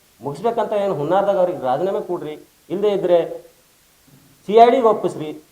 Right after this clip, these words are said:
ಸಿ ಬಿ ಐಗೆ ಒಪ್ಪಿಸ್ರಿ, ಮತ್ತೆ ಇಲ್ದಿರ ನಿಮ್ಮ ಮನೆಗೆ ಮುತ್ತಿಗೆ ಹಾಕ್ತೇವೆ ಅಂತೇಳಿ ಏನು ಗಡುವು ಕೊಟ್ಟಿದ್ರಿ, ಆ ಗಡುವಿಗೆ ಹಿಂದಕ್ಕೆ ತಗೋಬೇಕು ನೀವು.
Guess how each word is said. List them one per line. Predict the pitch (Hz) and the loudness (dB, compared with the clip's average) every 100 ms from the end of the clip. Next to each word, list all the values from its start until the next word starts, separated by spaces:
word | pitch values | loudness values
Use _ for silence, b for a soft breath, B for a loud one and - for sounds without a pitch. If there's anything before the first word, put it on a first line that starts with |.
| _ | _
ಸಿ | 175 185 | -6 0
ಬಿ | 226 | 0
ಐಗೆ | 208 | 0
ಒಪ್ಪಿಸ್ರಿ, | 196 185 147 143 151 - _ _ _ | -2 -6 -8 -10 -14 -16 _ _ _
ಮತ್ತೆ | - 185 | -2 0
ಇಲ್ದಿರ | 185 214 208 | 0 -2 0
ನಿಮ್ಮ | 185 180 | 0 0
ಮನೆಗೆ | 151 190 | 0 -2
ಮುತ್ತಿಗೆ | 156 160 196 | -4 -6 -4
ಹಾಕ್ತೇವೆ | 196 190 190 180 | -2 -2 -2 -4
ಅಂತೇಳಿ | 175 170 147 - - _ - | -2 -4 -6 -8 -16 _ -8
ಏನು | 131 | -4
ಗಡುವು | 131 190 190 | -2 -2 -4
ಕೊಟ್ಟಿದ್ರಿ, | 180 175 180 214 - - _ _ _ _ _ _ _ _ | -6 -6 -4 -6 -6 -16 _ _ _ _ _ _ _ _
ಆ | 107 156 185 | -6 -2 0
ಗಡುವಿಗೆ | 180 175 175 123 - - _ _ _ _ | 0 2 0 0 -8 -14 _ _ _ _
ಹಿಂದಕ್ಕೆ | 151 196 | -6 -4
ತಗೋಬೇಕು | 175 151 147 | -4 -4 -6
ನೀವು. | 123 | -8